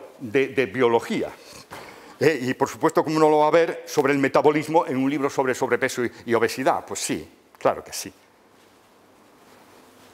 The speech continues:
Tenemos una biografía integral. Cuanta más visión panorámica tengamos, fantástico. Pero sin confundir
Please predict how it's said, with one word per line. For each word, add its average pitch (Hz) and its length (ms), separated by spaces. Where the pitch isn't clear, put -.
Tenemos 123 360
una 120 140
biografía 107 680
integral. 98 640
Cuanta - 200
más 92 120
visión 90 240
panorámica 90 480
tengamos, 98 540
fantástico. - 640
Pero 101 140
sin 101 180
confundir 104 680